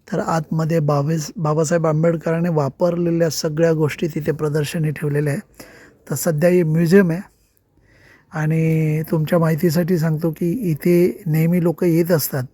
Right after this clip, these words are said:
त्यामुळे, अ, इथे शेजारी पाजाऱ्यांनी हे म्युझियम काढून टाकावं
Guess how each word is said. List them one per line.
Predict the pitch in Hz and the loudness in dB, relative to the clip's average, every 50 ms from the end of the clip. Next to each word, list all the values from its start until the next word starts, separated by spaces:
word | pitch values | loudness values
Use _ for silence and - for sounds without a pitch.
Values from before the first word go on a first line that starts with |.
| _ _ _ _ _ - - _ _ _ _ _ _ _ _ _ _ _ - | _ _ _ _ _ -20 -20 _ _ _ _ _ _ _ _ _ _ _ -2
त्यामुळे, | 170 160 160 160 170 170 170 170 165 170 - 208 | 0 0 2 2 2 2 4 4 2 2 0 0
अ, | 190 165 160 160 | -2 -2 -2 -2
इथे | 160 156 156 151 - 165 160 | 0 -2 -2 -2 -2 -2 -2
शेजारी | 151 - 170 156 151 160 160 165 160 | -2 -2 -2 0 0 2 2 0 0
पाजाऱ्यांनी | - 170 160 156 160 160 156 156 156 151 151 151 156 156 156 156 247 262 226 180 | 0 -2 0 0 2 2 2 2 0 0 -2 -2 -2 -2 -4 -4 -6 -8 -10 -6
हे | 151 156 156 160 160 160 160 - - - | -4 -2 0 0 0 0 -2 -4 -6 -6
म्युझियम | 196 151 147 156 156 147 160 160 160 | -4 -2 -2 0 0 0 -2 -2 -2
काढून | 160 - 147 160 165 175 175 160 | -4 -2 -2 0 0 0 0 2
टाकावं | 160 156 135 - - 135 127 123 | 0 -2 -2 -4 -6 -6 -4 -6